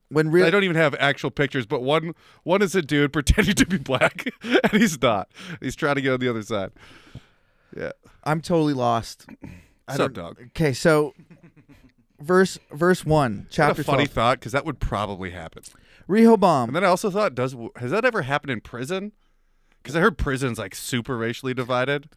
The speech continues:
Speaker 1: Go and listen to, um, yo, it's Big Herc here. Uh, this is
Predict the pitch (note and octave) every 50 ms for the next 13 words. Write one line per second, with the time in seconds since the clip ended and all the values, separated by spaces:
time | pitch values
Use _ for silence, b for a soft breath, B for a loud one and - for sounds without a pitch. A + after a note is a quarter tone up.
0 | - - F#3+ G#3 A3+ B3+ C4+ B3 A#3 A3 A3+ G#3 - - A3 G#3+ F#3+ - - G3
1 | F#3 F3+ F3 E3+ E3+ E3 D#3+ - _ - - - B2 C3+ C#3 C3+ C3+ C3+ C3 B2+
2 | G#2 _ _ _ b b b b b b b b b E3 F3 F3 E3+ E3+ - -
3 | - - F#3+ F#3 D#3+ E3 F3+ F3+ F3+ F3 - E3+ F3+ F3 F3 E3+ E3+ E3+ - _
4 | _ _ - D#3 D3+ C#3+ C3+ C3 C3+ - F#3 D#3+ - E3+ D#3